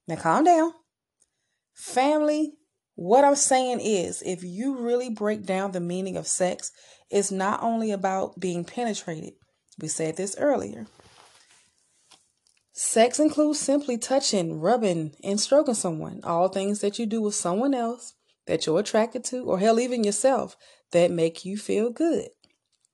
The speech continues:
That's why you've heard the saying so many times over the years, "You don't have to lay down to have sex with someone to cheat." Matter of fact, you don't have to lay down to ha-, and have sex with someone to cheat, sorry. Any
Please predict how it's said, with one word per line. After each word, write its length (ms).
That's 240
why 200
you've 240
heard 280
the 80
saying 420
so 320
many 240
times 420
over 180
the 100
years, 500
"You 180
don't 180
have 160
to 120
lay 180
down 340
to 120
have 180
sex 280
with 100
someone 360
to 100
cheat." 300
Matter 200
of 60
fact, 180
you 60
don't 120
have 120
to 80
lay 160
down 400
to 120
ha-, 280
and 200
have 360
sex 280
with 80
someone 240
to 60
cheat, 240
sorry. 380
Any 220